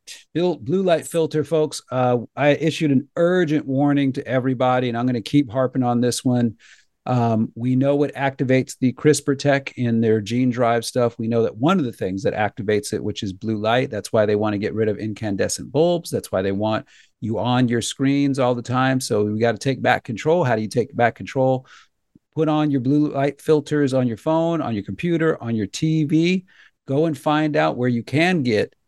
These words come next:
incandescent bulbs as well. And one of those places was Chromolux, or one of the brands was Chromolux, which was very, very interesting, so that you can say no to the blue light, um,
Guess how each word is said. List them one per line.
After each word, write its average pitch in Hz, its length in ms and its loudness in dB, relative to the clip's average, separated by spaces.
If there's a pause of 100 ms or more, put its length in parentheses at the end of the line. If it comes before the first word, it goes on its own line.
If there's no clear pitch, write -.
incandescent 117 760 2
bulbs 104 500 0 (200)
as 104 220 -2
well. 123 340 2
And 101 180 -2
one 120 120 2
of 113 60 -2
those 117 200 2
places 117 380 -2
was 95 140 -4
Chromolux, 127 640 0
or 98 100 0
one 117 160 2
of 113 80 -2
the 107 200 2
brands 113 480 0
was 92 160 -4
Chromolux, 120 720 -2
which 101 160 -4
was 95 100 -6
very, 104 260 0
very 101 240 0
interesting, 107 540 -4 (460)
so - 120 -2
that 98 100 -2
you 143 180 2
can 135 340 -2
say 120 420 0
no 104 680 -2
to 131 160 4
the 104 100 0
blue 131 300 -2
light, 127 440 -2 (180)
um, 107 760 0